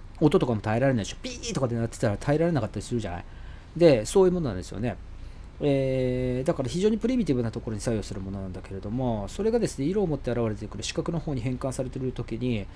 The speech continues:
実はまあ、このジャンプがですね、この感覚のジャンプみたいなところに芸術作品であるって考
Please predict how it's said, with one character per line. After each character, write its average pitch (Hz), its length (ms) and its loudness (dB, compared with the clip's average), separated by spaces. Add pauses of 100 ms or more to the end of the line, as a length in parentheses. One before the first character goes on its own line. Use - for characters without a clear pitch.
(360)
実 202 200 0
は 262 60 6
ま 208 120 2
あ、 175 40 2
こ - 140 0
の 277 80 4
ジ 233 80 4
ャ 349 80 6
ン 370 80 -2
プ 127 680 4
が 117 140 2
で 107 100 0
す - 140 -8
ね、 107 160 -4
こ 151 160 -6
の 143 80 -4
感 285 260 2
覚 339 180 0
の 320 120 4
ジ 226 100 4
ャ 320 60 4
ン 311 40 -2
プ 196 120 2
み 147 120 4
た 143 100 2
い - 20 4
な 127 80 0
と 123 80 -2
こ 127 100 -6
ろ 117 120 2
に 107 440 0
芸 139 140 2
術 156 140 -8
作 - 180 -8
品 113 100 -2
で 113 140 -2
あ 127 100 0
る 170 80 2
っ - 20 -6
て - 140 -10
考 120 140 -2